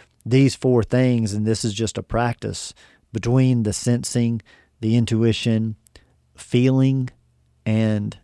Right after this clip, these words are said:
emotional reaction, to be able to have an experience and put it under these categories is one of the first steps to, uh, seeing things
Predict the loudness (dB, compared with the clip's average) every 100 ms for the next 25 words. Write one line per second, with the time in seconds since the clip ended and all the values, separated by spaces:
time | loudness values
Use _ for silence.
0 | _ -4 0 0 -2 -4 -4 -2 -4 -6
1 | -10 -10 -12 -16 _ _ -10 -4 0 0
2 | 0 -4 -2 -2 -2 -2 -6 -4 -2 -2
3 | -4 -6 -6 -4 -4 -4 -4 -4 -4 -4
4 | -2 -2 -6 -4 -4 -4 -4 -4 -4 -4
5 | -6 -6 -6 -4 -4 -4 -4 -4 -4 -4
6 | -4 -10 -4 -2 0 -2 -6 _ _ _
7 | _ -8 -6 -4 -6 -4 0 2 0 0
8 | 0 0 -2 -6 -10